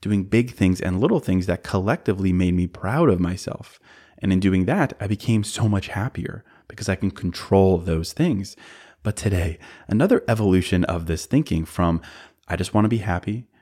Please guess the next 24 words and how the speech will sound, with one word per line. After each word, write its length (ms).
to, 260
"I 60
just 260
wanna 180
be 120
proud 260
of 80
myself," 540
to 240
where 220
I 60
am 180
today, 540
thirty-five 460
years 200
old, 260
I 140
just 340
want 240
to 80
be 160
honest 640
with 320
myself. 560